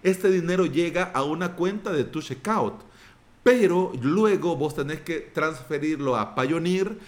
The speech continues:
para poderlo sacar con una tarjeta de débito. Mm. Esto, como te digo, no lo quería yo.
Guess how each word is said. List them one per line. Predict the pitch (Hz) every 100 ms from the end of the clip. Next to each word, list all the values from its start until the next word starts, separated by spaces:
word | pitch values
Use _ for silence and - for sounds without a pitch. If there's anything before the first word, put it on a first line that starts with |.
| - -
para | 170 -
poderlo | 175 156 156 175
sacar | 156 - 165 180
con | 151
una | 147 160
tarjeta | 143 127 135 143
de | 127 107
débito. | 101 90 - 78 -
Mm. | 131 123 95 - - - - 202
Esto, | 214 - 143 143 -
como | 131 131
te | 131
digo, | 139 170 165 147
no | 139 156
lo | 147
quería | 135 117 117 92
yo. | 85